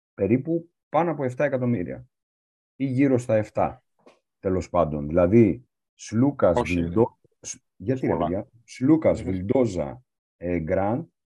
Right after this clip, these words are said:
Speaker 2: Α, έβασε και τον Γκραντ.
Speaker 1: Έβαλα και τον Γκραντ. Ε, μισό, καλά, μισό εκατομμύριο είναι ο Γκραντ, μην τρελαίνεσαι.
Speaker 2: Ναι,
Speaker 1: Σλούκας,
Speaker 2: εντάξει.
Speaker 1: Σλου-, Σλούκας, Βιλντόζα, Γκραντ και Λεσόρτ είναι στα εφτά εκατομμύρια.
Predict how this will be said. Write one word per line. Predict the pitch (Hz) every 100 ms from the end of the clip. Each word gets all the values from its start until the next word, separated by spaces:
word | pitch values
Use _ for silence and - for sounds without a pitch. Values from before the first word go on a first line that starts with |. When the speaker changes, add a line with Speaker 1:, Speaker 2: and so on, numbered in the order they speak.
| - 98
Speaker 2:
Α, |
έβασε | 98 92
και | 82
τον | 85
Γκραντ. | 104 95 82 - _ _
Speaker 1:
Έβαλα | 147 160 156
και | 156
τον | 151
Γκραντ. | 147 85 - _ _ _
Ε, | 226
μισό, | - 196 -
καλά, | 196 131
μισό | 120 170
εκατομμύριο | 165 151 175 147
είναι | 104
ο |
Γκραντ, | 101 104
μην | 123
τρελαίνεσαι. | 127 104 95 87 117
Speaker 2:
Ναι, |
Speaker 1:
Σλούκας, | 117 147 165 151
Speaker 2:
εντάξει. | 175 127 - 156 151
Speaker 1:
Σλου-, | 135 135 175 175 -
Σλούκας, | 143 175 180 131
Βιλντόζα, | 107 110 104 143 147 143 98
Γκραντ | 120 143 135 - _ _ _
και | 113 104
Λεσόρτ | 98 - 95 90 104 _
είναι | - 180
στα | 208 185
εφτά | -
εκατομμύρια. | 196 160 156 165 110 120